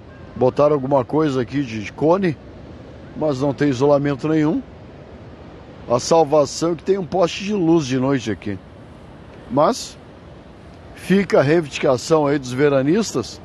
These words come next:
A gente só tá colocando o que os veranistas estão comentando. Quando é que vai ser arrumado esses buracos? Eu acredito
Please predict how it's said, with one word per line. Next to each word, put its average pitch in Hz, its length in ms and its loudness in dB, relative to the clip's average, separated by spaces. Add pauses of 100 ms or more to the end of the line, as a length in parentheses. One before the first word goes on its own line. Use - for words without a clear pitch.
(360)
A 117 120 -2
gente 143 280 0
só 135 200 2
tá 135 200 2
colocando 139 680 2 (560)
o 131 60 -10
que 151 100 -6
os 131 120 -2
veranistas 143 760 0
estão 139 240 -2
comentando. 160 760 2 (800)
Quando 160 400 4
é 226 160 6
que - 140 -6
vai 175 180 -2
ser 175 220 -2
arrumado 147 500 -2
esses - 180 -10
buracos? 127 640 -2 (800)
Eu 190 180 6
acredito 185 840 2